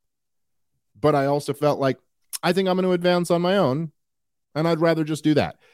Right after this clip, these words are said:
The way I, the way I do business with everyone I'm, I'm in business with is, uh, <clears throat> like, the, first off, I have no contracts. I don't have any contracts. I don't have a contract signed with Gas Digital. I don't have a contract signed with you to do this show. I don't have anything. Like,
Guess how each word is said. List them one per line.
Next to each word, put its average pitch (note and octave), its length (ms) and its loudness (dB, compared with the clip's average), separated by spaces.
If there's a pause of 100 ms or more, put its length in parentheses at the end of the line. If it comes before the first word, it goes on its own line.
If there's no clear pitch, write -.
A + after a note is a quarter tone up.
(180)
The D3 140 -2
way E3 420 0 (120)
I, C#3 480 0 (300)
the B2+ 140 -2
way E3+ 260 2
I B2+ 280 0
do B2 180 -2
business F2+ 600 -4
with G#2+ 200 -4 (100)
everyone C#3 380 0
I'm, A2 260 -2 (160)
I'm A#2 160 2
in G#2 120 0
business F#2+ 400 0
with - 280 -10 (320)
is, B2 320 0
uh, A#2 320 -2 (160)
<clears throat> - 1400 -10
like, A#2+ 300 2 (340)
the, D3 240 2 (120)
first F3 220 0
off, E3 100 -2
I D3+ 100 0
have C#3 100 -2
no D3+ 160 2
contracts. F#2+ 720 -6 (580)
I - 40 -4
don't C#3+ 100 0
have C3+ 220 0
any B2 120 0
contracts. G2 380 -4
I G#2 60 -2
don't A#2+ 100 2
have C3 100 2
a A2+ 40 -4
contract A2+ 500 0
signed G#2+ 240 0
with F#2+ 80 -6
Gas G#2+ 260 0
Digital. G2+ 320 0
I G2 60 -2
don't A2+ 100 0
have B2 100 0
a G2+ 40 -8
contract A2 380 -2
signed G#2 180 0
with F#2 160 -6
you G#2+ 420 0
to - 80 -2
do G2 140 4
this F2 160 0
show. F2 220 0
I F#2 100 0
don't G#2+ 160 0
have G#2 340 -2
anything. F#2+ 640 -2
Like, A2 260 2